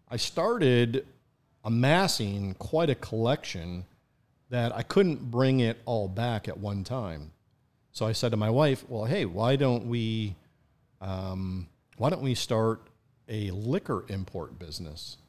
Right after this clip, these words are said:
And at the time, I'm thinking Scotch. And a-, around that same time that we started talking about this, a friend of mine, uh, his son was going to college with, his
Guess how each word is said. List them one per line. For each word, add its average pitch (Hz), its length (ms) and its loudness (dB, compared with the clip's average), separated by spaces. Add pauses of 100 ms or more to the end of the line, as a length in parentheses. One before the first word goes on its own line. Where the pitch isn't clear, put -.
(600)
And 165 100 -2
at 240 100 0
the 151 60 0
time, 175 260 2
I'm 135 140 4
thinking 110 600 0
Scotch. 110 600 -4 (800)
And 113 420 4
a-, 131 300 2
around 165 260 6
that 135 180 6
same 123 300 4
time 120 320 4
that 110 160 2
we 120 160 2
started 110 340 0
talking 123 340 0
about 90 300 -6
this, 104 300 -2
a 92 80 -4
friend 127 340 2
of 98 140 -2
mine, 98 440 -2 (1000)
uh, 92 420 -8
his 113 200 -2
son 120 520 2 (520)
was 110 200 -2
going 113 360 4
to - 140 -4
college 117 720 0
with, 110 500 -2
his 117 260 0